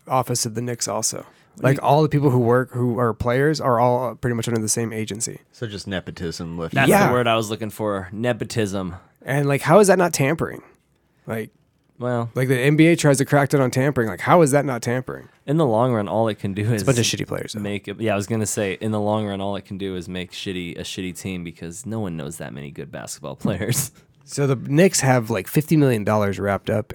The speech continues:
Speaker 1: in Julius Randle and Jalen Brunson now.
Speaker 2: Hell yeah.
Speaker 1: And they
Speaker 2: Uh,
Speaker 1: still have to
Speaker 2: B
Speaker 1: pay.
Speaker 2: team.
Speaker 1: They still have to pay, um, R J Barrett, who actually did pretty well for them last year. He's a young player that's coming around. He's a bigger shooting guard, um, but he,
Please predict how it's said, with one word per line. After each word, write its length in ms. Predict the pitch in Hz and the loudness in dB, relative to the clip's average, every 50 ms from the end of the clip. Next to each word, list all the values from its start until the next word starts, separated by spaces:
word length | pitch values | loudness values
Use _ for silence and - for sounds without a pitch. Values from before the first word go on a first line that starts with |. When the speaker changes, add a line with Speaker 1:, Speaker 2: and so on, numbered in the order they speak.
| - | -8
Speaker 1:
in 440 | - 110 101 101 98 98 98 - - _ | -6 -6 -4 -4 -6 -8 -8 -10 -14 _
Julius 420 | - - 131 127 131 127 131 - - | 0 2 4 4 4 4 2 2 2
Randle 380 | 131 127 131 135 135 139 131 | 2 2 4 4 4 2 2
and 120 | 113 117 113 | 2 -2 -2
Jalen 320 | 104 101 107 104 95 95 | -2 -2 -2 -2 -4 -2
Brunson 400 | - 98 92 98 98 - 101 101 | -2 -2 -2 -2 -4 -6 -6 -6
now. 260 | 92 98 101 101 101 - _ _ _ _ _ - - _ _ _ _ _ _ - - | -8 -10 -10 -12 -14 -18 _ _ _ _ _ -20 -20 _ _ _ _ _ _ -20 -10
Speaker 2:
Hell 420 | - 175 185 170 156 139 127 110 | -4 0 4 6 6 6 4 2
yeah. 500 | 107 104 98 95 90 85 87 85 65 - | 0 -4 -4 -2 -2 -2 -4 -6 -6 -4
Speaker 1:
And 160 | - 120 131 131 | 0 2 4 6
they 80 | 135 | 6
Speaker 2:
Uh, 40 | 139 | 6
Speaker 1:
still 180 | - - 170 165 | 8 8 8 8
have 80 | 160 | 8
to 120 | 143 156 143 | 8 6 4
Speaker 2:
B 60 | 113 | 6
Speaker 1:
pay. 420 | - 139 143 139 139 135 123 95 | 6 6 6 6 6 4 2 0
Speaker 2:
team. 160 | 90 90 87 - | -2 -6 -8 -4
Speaker 1:
They 80 | 135 | -2
still 140 | 123 - 151 | 2 2 2
have 80 | 139 - | 2 2
to 80 | 139 | 0
pay, 380 | - - 127 131 127 120 113 104 | 0 2 2 4 4 4 2 2
um, 420 | - 104 104 104 104 98 101 - - | 2 0 2 2 0 0 -2 0 2
R 120 | 110 117 | 2 2
J 140 | 110 117 117 | 2 2 0
Barrett, 420 | 107 110 110 110 110 101 - - _ | 0 0 0 0 0 -2 -4 -6 _
who 180 | - - 120 120 | -4 0 0 2
actually 280 | 113 113 - - 107 | 2 0 -2 -4 -4
did 220 | 104 110 117 110 - | -4 -2 -4 -2 -2
pretty 160 | - 110 107 | -2 -2 0
well 160 | 104 107 113 | 0 0 -2
for 140 | 107 - 98 | -2 -4 -8
them 180 | 95 98 101 101 | -8 -8 -8 -8
last 240 | 101 101 107 - - | -8 -8 -8 -8 -6
year. 80 | 110 | -4
He's 180 | 101 107 107 107 | -4 -4 -4 -4
a 180 | 92 98 101 - _ _ - | -4 -6 -8 -10 _ _ -12
young 260 | 120 120 113 110 117 | -8 -6 -4 -4 -6
player 220 | 110 - 113 110 110 | -4 -2 0 0 0
that's 260 | 110 123 127 - - - - _ - | 0 0 -2 -4 -4 -6 -12 _ -6
coming 220 | - 131 120 110 | -2 0 0 0
around. 380 | 95 101 113 117 110 104 104 107 _ _ _ _ - | 0 -2 -2 -4 -4 -6 -8 -10 _ _ _ _ -8
He's 120 | 127 113 | -6 -4
a 40 | 110 | -2
bigger 220 | 98 - 117 113 104 | 0 0 0 2 0
shooting 340 | - - 123 117 110 110 107 | 2 2 2 2 2 0 -2
guard, 280 | 107 107 104 104 101 _ _ _ _ _ _ _ _ _ - | -2 -2 -2 -2 -6 _ _ _ _ _ _ _ _ _ -6
um, 260 | - 107 101 95 98 - - | -4 -4 -4 -4 -8 -2 -2
but 160 | 117 104 - | -2 -2 0
he, 280 | 131 123 123 120 127 | 0 2 2 0 -2